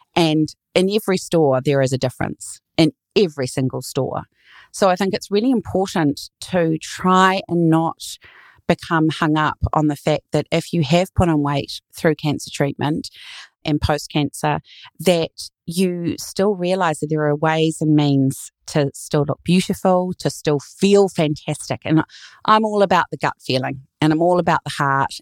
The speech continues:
and what you feel inside. And you, you feel this too.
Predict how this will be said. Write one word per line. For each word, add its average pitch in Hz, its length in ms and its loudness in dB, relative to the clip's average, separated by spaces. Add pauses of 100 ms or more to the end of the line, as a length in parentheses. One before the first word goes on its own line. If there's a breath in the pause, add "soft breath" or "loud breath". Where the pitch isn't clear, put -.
and 143 420 0
what 151 240 -2
you 156 80 -6
feel 143 220 -2
inside. 131 560 -2 (160)
And 143 280 0 (720 loud breath)
you, 285 160 4
you 254 380 -2
feel 156 220 2
this - 240 -14
too. 151 280 0